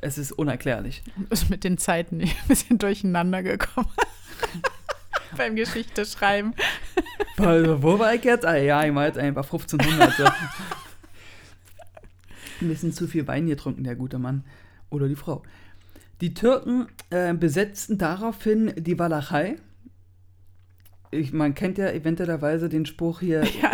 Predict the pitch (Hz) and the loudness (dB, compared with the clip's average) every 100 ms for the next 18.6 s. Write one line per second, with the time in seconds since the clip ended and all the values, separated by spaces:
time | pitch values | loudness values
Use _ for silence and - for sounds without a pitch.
0 | - - 240 240 - 240 160 214 233 233 | 0 0 0 0 0 2 2 4 4 4
1 | 175 170 165 156 156 151 165 165 175 - | 4 4 4 4 4 2 2 0 -2 -8
2 | - - - 160 165 165 180 190 190 165 | -20 -10 -4 0 2 0 0 -2 0 2
3 | 170 190 170 165 - - - - - 160 | 2 2 0 -2 -10 -20 -20 -18 -4 0
4 | 156 185 151 160 143 151 - 175 165 170 | 2 2 0 -2 -2 -4 0 2 2 2
5 | 165 165 165 156 147 139 139 139 143 - | 0 0 0 0 0 0 -2 -2 -6 -6
6 | 139 127 - 131 123 120 123 120 123 127 | -4 -4 -4 -4 -2 -4 -4 -6 -6 -10
7 | - - 135 139 131 131 135 127 - - | -14 -16 -10 -4 -4 0 -2 -2 -8 -12
8 | 139 165 151 147 139 147 127 - - 165 | -4 -2 0 -2 -2 -4 -6 -10 -4 0
9 | 185 117 - 180 - - - 240 294 226 | 2 0 -4 -8 -8 -14 -4 2 4 2
10 | 190 - - - - - - 156 147 180 | 0 -8 -16 -20 -20 -14 -2 0 0 -4
11 | 247 254 190 180 151 208 247 180 160 175 | -6 -6 -6 -6 -4 -2 -4 -4 -2 2
12 | 180 151 139 147 170 160 131 151 - 143 | 2 4 2 2 2 2 0 -4 -6 -4
13 | 160 151 156 156 151 151 170 151 - 170 | 0 0 2 0 2 0 -4 -4 0 2
14 | 165 147 160 135 123 - 123 131 - 156 | 2 -2 -4 -6 -8 -8 -8 -8 -4 -2
15 | 175 165 139 - 143 147 139 131 - 143 | 0 0 -2 -6 -8 -6 -6 -8 -8 -8
16 | 151 139 151 160 165 160 143 139 135 135 | -6 -4 0 0 0 0 0 0 -2 -2
17 | 156 180 131 135 175 - 147 151 147 165 | -2 0 0 -2 -2 -4 -6 -6 -8 -8
18 | - 175 185 226 226 | -4 -4 -4 -6 -8